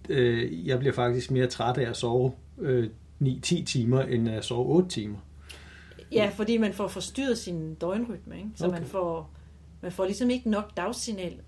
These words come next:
Speaker 2: For at have en god nattesøvn, så, så har man brug for, at hjernen har brug for at vide, at det, hvornår det er dag også.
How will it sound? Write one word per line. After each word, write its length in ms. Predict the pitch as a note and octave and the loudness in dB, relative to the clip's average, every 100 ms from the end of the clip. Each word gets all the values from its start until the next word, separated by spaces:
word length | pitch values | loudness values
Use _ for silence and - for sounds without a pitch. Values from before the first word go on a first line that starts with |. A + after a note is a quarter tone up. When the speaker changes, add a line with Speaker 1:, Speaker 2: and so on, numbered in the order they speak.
| - | -6
Speaker 2:
For 160 | A#3 A3 | 0 0
at 80 | |
have 140 | G3+ A3 | 2 -2
en 60 | |
god 220 | G#3+ C4 G3+ | -2 -4 -4
nattesøvn, 440 | G3 A3+ A3+ F#3+ | -4 -4 -6 -8
så, 140 | F#3 G#3 | -8 -12
så 240 | - - | -10 -6
har 100 | A3+ | -4
man 160 | G#3+ F#3+ | -4 -4
brug 280 | F#3 A#3 - | -4 -4 -2
for, 200 | G3+ F#3 | -2 0
at 180 | F3 E3+ | -2 -2
hjernen 300 | F3+ G#3 A3 | -2 -2 -2
har 80 | |
brug 180 | F#3+ G#3 | -4 -6
for 80 | G3 | -4
at 100 | F3 | -2
vide, 220 | F#3+ G3+ | -2 -2
at 140 | F3+ E3+ | -4 -8
det, 160 | E3 | -8
hvornår 240 | E3+ E3+ D#3+ | -6 -6 -6
det 100 | D#3+ | -6
er 40 | |
dag 260 | A#3+ A#3+ E3+ | -4 -4 -8
også. 260 | D3 - | -12 -16